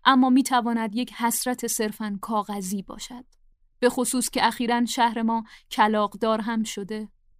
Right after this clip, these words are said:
کلاغ که نه، زاغچه‌هایی هستند می‌آیند تخم یا کریم‌های جوان را می‌خورند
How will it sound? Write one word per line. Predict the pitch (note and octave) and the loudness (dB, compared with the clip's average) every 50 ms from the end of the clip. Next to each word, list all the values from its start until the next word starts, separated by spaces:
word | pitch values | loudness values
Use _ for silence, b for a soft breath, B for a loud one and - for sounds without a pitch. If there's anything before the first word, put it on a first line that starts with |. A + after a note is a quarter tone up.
| _ | _
کلاغ | - - - D#4+ F4 G4 G#4 F#4 - | -2 0 0 2 2 2 2 0 0
که | - - E4+ D#4+ | -2 -2 0 2
نه، | D4 D4 D4 C#4 A3+ F#3+ - - - | 2 2 2 0 -2 -6 -8 -8 -4
زاغچه‌هایی | A3 A3 C#4 C4+ C4+ C4+ - - C#4+ B3 C#4 D4+ D4 C4+ | 0 2 4 4 4 2 0 -4 -2 0 0 0 0 2
هستند | A#3+ B3 A#3 A3+ - - A3+ A3 A3 G#3 - _ _ _ - | 2 2 0 0 0 -2 -2 -2 -2 -4 -6 _ _ _ 2
می‌آیند | B3 C4 C#4+ C4+ B3+ B3+ B3 B3 A3+ A3+ A3 A3 - - - | 6 6 8 8 6 6 4 4 0 0 -2 -2 -4 -4 -4
تخم | - C4+ C4 - B3+ B3 | -2 -2 0 2 2 2
یا | B3 A#3+ A3+ A3+ | 4 2 0 0
کریم‌های | A3+ - A#3+ A3+ A3 A3 A3 G#3+ B3 A#3+ A3+ A#3 | -2 -2 -2 0 0 0 0 0 0 -2 -2 -2
جوان | F#3+ - A3+ G#3+ G#3+ G#3+ A#3+ A#3+ A#3+ | 0 2 2 2 4 4 2 2 2
را | G#3+ A#3 A3+ | 2 2 4
می‌خورند | A3 A#3 B3+ B3 - - A#3+ A3 A3 G#3+ G#3 G#3 G#3 - | 6 6 6 6 4 2 -4 -2 -2 -2 -4 -6 -8 -8